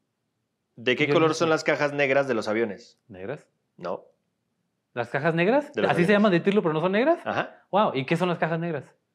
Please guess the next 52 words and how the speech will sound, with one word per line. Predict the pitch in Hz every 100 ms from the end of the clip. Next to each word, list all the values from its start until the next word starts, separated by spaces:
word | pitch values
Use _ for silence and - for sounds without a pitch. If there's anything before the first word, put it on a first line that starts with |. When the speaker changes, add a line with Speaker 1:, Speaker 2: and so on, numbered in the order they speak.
| _ _ _ -
Speaker 1:
¿De | 120
las | 113
cajas | - 143 175
negras | 170 170
de | 160
los | 135
aviones? | 143 233 - 135
Speaker 2:
What, | 143 127
what | 127 139
is | 123
that? | 107 107
Ajá. | 117 113 _
Speaker 1:
Son | - 123 131 131
la, | 135 131 123 -
donde | - 113 113
se... | 107 104
Re- | 104 101
Speaker 2:
¿Compartimentos? | 113 123 120 135 196 285 123
Speaker 1:
No, | 110 98 _ _ -
es | 117
donde | 131 127
se | 120
guardan | 113 123 131 147 165 170
las | 143 -
conversaciones | 117 113 110 117
de | 127
los | 120
pilotos | 120 110 113 131
por | 120
si | 104
se |
estrella. | 98 107 101 92 - _ _ _ _ -
Speaker 2:
Oh | 165 220
my | 294 185 147 123
gosh, | 113 175 247 240 143 143 160
no, | 135 143
no | 175
sabía | 175 175
nada | 175 156
de | 156
esto. | - 151
Speaker 1:
Y | 113
se | 117
llaman, | 117 120 127
y | 117
son | 110 110
naranjas. | 107 98 95 - _
Speaker 2:
Wow. | 113 107 135 139 139 135 135 127 117 110 107 _ _ -
Speaker 1:
Cámara | 170 165 156
de |
tus | 139
sueños. | 139 143 107 - -